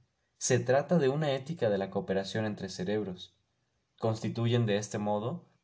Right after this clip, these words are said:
una alternativa radical a las estrategias de las empresas que trabajan en la construcción del cliente, en la construcción de su dependencia y de su pasividad. Si desde este, si desde el punto de vista de la actividad o de la pasividad,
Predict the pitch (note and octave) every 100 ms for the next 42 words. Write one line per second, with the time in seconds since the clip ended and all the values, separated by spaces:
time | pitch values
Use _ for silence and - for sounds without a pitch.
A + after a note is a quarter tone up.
0 | - A2+ C3+ B2 A2+ G2+ - B2 C#3+ A#2+
1 | G2 F#2+ A#2+ C3+ C3 G#2 G2 F2 F#2+ G2
2 | G#2+ A2+ G#2 G2 F#2 F2 F2 - - F#2+
3 | F2+ G2+ A#2 - A#2 - - _ _ _
4 | A2 F2+ G#2 B2 - C#3+ A#2+ G2+ G2 -
5 | F#2 F2+ - G#2+ G2+ - G#2 G#2+ A2 C#3
6 | - _ _ - F#2+ F#2 F#2 F2+ F2 F2+
7 | - G#2+ G#2+ G2+ G2 F2+ F2 F2 F2+ G#2
8 | A#2 B2+ C3 G2 - F2 E2+ - E2+ E2
9 | E2 E2+ _ _ _ _ _ _ _ _
10 | _ _ _ _ _ _ _ - - A#2+
11 | B2 A#2+ A2 A2+ G#2 A#2+ C#3 - D#3 D3
12 | - _ _ - B2 A#2 G#2 G#2+ C3 D3
13 | D#3 A#2 B2 - B2+ G#2+ G2 F#2+ - G2
14 | F#2+ G#2 A2+ A2 F#2 F#2 F2+ F#2 - F#2
15 | F2+ G#2 A2+